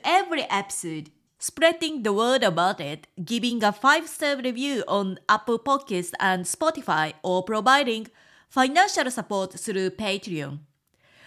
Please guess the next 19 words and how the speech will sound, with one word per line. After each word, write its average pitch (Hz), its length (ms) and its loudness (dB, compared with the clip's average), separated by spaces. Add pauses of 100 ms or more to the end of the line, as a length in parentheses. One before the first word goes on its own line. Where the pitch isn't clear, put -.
(140)
The 220 80 -4
Japan 359 420 6
Experts 330 440 -2
Podcast 185 560 -4
has 190 260 -4
grown 220 380 0
so 349 340 2
much 359 400 2
over 196 320 0
the 190 120 0
past 262 420 -2
three 247 240 -2
plus 233 400 -2 (100)
years 175 640 2
because 339 340 0
of 294 140 2
your 202 260 0
massive 202 600 2
support, 190 600 -8